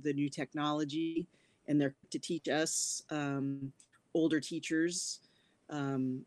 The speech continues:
but, you know, uh, distance delivery is not, is not new to all of us. Um, I started teaching Alutiiq language by distance when video teleconferencing was,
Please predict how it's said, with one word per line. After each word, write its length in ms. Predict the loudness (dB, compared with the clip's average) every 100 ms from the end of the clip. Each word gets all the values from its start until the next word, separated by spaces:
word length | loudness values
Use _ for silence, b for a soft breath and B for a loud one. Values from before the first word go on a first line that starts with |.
| -14 -10
but, 300 | 2 4 6
you 120 | 6
know, 260 | 8 6 4 -4 -10 -10 _ -2
uh, 280 | 0 2 -2 -6 -14 -18 _ _ _ -6
distance 380 | -2 2 4 4
delivery 460 | 6 6 8 8 4
is 120 | 4
not, 300 | 2 2 0 -2
is 140 | -2 0
not 200 | 0 2
new 240 | 4 4
to 120 | 2
all 220 | -2 -2 -2
of 80 |
us. 280 | -2 -6 -8 -8
Um, 260 | -6 -4 -4
I 80 | -6
started 500 | -2 -2 0 -2 -6 _ _ -10
teaching 280 | -8 -4 0
Alutiiq 380 | 0 0 -2
language 380 | 0 2 2 0
by 260 | 0 -2 -2 -2
distance 640 | -4 0 0 0 0 -2 b b _
when 360 | 0 2 2 0 -4 -12 -2
video 280 | 4 6 4
teleconferencing 920 | 2 0 0 -2 -2 -4 -4 0 2
was, 240 | 2 -2